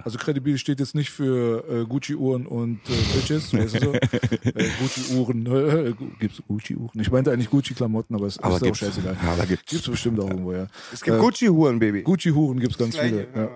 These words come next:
Speaker 3: ja.
Speaker 1: Nee, das, äh, macht Sinn auf jeden Fall. So, Frankfurt hatte schon immer so den inhaltlichen Faktor auch so. Also auch die Leute, die ich am Anfang genannt habe, Azad, Tone, auch, äh, Rödelheim, Moses,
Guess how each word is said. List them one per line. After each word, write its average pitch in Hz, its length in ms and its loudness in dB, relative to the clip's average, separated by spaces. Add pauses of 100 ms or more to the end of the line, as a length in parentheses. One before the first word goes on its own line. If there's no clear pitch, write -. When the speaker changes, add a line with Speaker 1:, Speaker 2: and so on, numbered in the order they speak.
Speaker 3:
ja. 120 80 -18 (600)
Speaker 1:
Nee, 147 140 4
das, 190 160 0
äh, 147 340 0 (480)
macht 135 200 0
Sinn 165 200 0
auf 104 160 -8
jeden 95 120 -4
Fall. 87 220 -8 (340)
So, 117 220 -2 (100)
Frankfurt 160 380 0
hatte 151 160 -2
schon 160 140 -4
immer 165 480 -2 (140)
so 123 480 0
den 113 840 0 (200)
inhaltlichen 135 560 2
Faktor 110 400 -4
auch 69 180 -10
so. 65 220 -12
Also 104 240 -4
auch 131 140 0
die 139 120 0
Leute, 139 240 2
die 135 80 0
ich 135 100 -2
am 127 100 -2
Anfang 143 240 0
genannt 135 280 0
habe, 131 240 0
Azad, 127 360 -2
Tone, 135 400 0 (500)
auch, 117 340 0
äh, 131 40 -2
Rödelheim, 127 840 0
Moses, 131 600 0